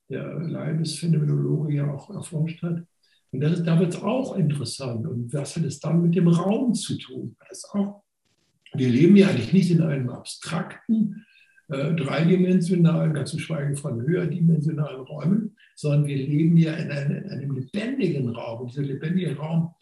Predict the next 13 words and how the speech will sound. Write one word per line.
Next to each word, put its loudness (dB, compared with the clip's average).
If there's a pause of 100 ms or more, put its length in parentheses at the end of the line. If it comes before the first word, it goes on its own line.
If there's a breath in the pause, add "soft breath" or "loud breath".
(220 soft breath)
der -6
ist -4
eigentlich 0
gar -4
nicht -2
dimensional 2
in 0
dem 2
Sinne. 2
Ich -12
sage 0
oft, -4 (800)
auch -6